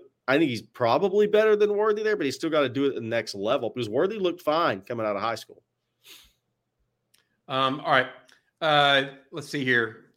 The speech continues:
Speaker 2: Ask you this question, Jerry, from Xavier Delgado. Top early enrollees for legit playing time.
Speaker 1: Um, Cedric Baxter, Sadir Mitchell, Malik Muhammad,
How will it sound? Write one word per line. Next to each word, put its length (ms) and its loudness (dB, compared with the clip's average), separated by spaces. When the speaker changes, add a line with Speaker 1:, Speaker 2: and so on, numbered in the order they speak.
Speaker 2:
Ask 280 -12
you 80 -10
this 180 -8
question, 480 -10
Jerry, 400 -2
from 260 -10
Xavier 320 0
Delgado. 540 0
Top 500 4
early 400 -2
enrollees 720 -4
for 140 -10
legit 560 -10
playing 320 -8
time. 260 -18
Speaker 1:
Um, 520 4
Cedric 360 4
Baxter, 540 0
Sadir 480 0
Mitchell, 480 -2
Malik 380 0
Muhammad, 680 0